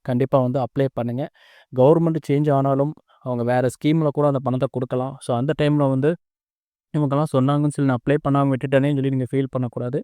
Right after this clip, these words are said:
So, அதுக்காக தான் இந்த அப்டேட்டையும் கொடுக்குறேன். So, இதையும் நோட் பண்ணிக்கோங்க. So, கைஸ், கலைஞர் மகளிர் உரிமை தொகையின் திட்டம் தொடர்பா நான் என்னெல்லாம் சொல்ல நினைச்சேனோ, அது எல்லாமே இந்த ஒரே வீடியோல நான் சொல்லிட்டேன். So, வீடியோ வந்து நீங்க கடைசி வரை கேட்டிருந்தீங்கன்னா,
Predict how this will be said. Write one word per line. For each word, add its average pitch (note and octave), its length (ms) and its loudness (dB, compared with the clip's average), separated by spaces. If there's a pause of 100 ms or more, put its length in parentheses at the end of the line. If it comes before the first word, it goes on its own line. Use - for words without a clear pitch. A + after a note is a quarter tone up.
(420)
So, - 100 -10
அதுக்காக C#3 320 2
தான் C#3 160 2
இந்த B2+ 120 -2
அப்டேட்டையும் C3 420 -2
கொடுக்குறேன். C3+ 340 -4
So, - 140 -12
இதையும் B2 300 -4 (180)
நோட் A#2+ 200 -4
பண்ணிக்கோங்க. A2+ 480 -4 (440)
So, - 240 -2
கைஸ், C#3+ 280 2 (140)
கலைஞர் D3+ 420 2
மகளிர் D#3+ 360 2
உரிமை D3+ 240 4
தொகையின் D#3+ 320 0
திட்டம் D3+ 280 0
தொடர்பா C#3 400 0
நான் C3+ 160 -2
என்னெல்லாம் C#3 320 0
சொல்ல C3+ 220 2
நினைச்சேனோ, C3+ 540 -2
அது B2 180 -2
எல்லாமே B2 280 0
இந்த C#3 140 2
ஒரே B2+ 200 0
வீடியோல C3 300 2
நான் B2 160 -4
சொல்லிட்டேன். C3 440 -2
So, - 200 -14
வீடியோ C3+ 300 0
வந்து D3 240 0
நீங்க C#3+ 160 -4
கடைசி B2+ 300 -4
வரை C3+ 140 -2 (160)
கேட்டிருந்தீங்கன்னா, C#3 600 -4